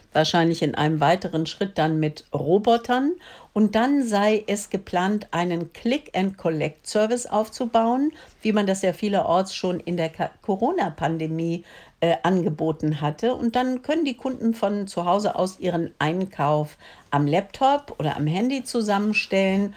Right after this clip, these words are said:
Und wenn der Auftrag eingeht in der Filiale,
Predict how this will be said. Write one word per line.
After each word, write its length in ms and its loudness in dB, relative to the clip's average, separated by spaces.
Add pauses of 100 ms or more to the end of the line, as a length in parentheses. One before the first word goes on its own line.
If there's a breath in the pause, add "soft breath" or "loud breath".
(280 loud breath)
Und 160 0
wenn 160 4
der 220 2
Auftrag 380 0 (120)
eingeht 580 2
in 220 2
der 160 2
Filiale, 800 2